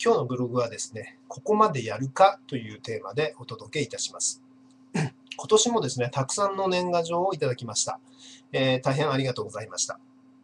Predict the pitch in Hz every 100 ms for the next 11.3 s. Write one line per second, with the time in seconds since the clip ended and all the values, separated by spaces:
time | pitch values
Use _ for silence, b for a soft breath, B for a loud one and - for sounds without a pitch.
0 | - - - - - 143 135 143 175 180
1 | 175 170 165 160 165 160 143 - - -
2 | 139 143 131 - - B B B B 131
3 | 123 120 123 139 139 131 - - 165 143
4 | 135 120 113 147 160 - 135 117 104 107
5 | 110 127 156 113 104 - - - - -
6 | - - - - - - 208 170 - -
7 | B B B B B - - - 214 214
8 | 208 202 147 117 120 113 - 131 131 143
9 | 123 117 135 170 175 B B B - 151
10 | 143 139 156 143 135 175 180 185 - 120
11 | 101 95 -